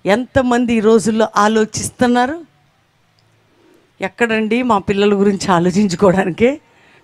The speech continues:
టైం సరిపోట్లే, అసలు మా గురించి ఆలోచించుకోవడానికే టైం సరిపోట్లే. ఆమె ఏం చేసిందంటే ఆలోచించింది.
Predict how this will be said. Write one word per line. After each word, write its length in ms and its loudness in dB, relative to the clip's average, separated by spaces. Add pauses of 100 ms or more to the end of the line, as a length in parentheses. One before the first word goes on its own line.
(100)
టైం 200 0
సరిపోట్లే, 640 -8 (460)
అసలు 220 2
మా 340 8
గురించి 360 4
ఆలోచించుకోవడానికే 1120 4 (840)
టైం 220 4
సరిపోట్లే. 520 -2
ఆమె 200 4
ఏం 200 4
చేసిందంటే 460 4 (100)
ఆలోచించింది. 1000 6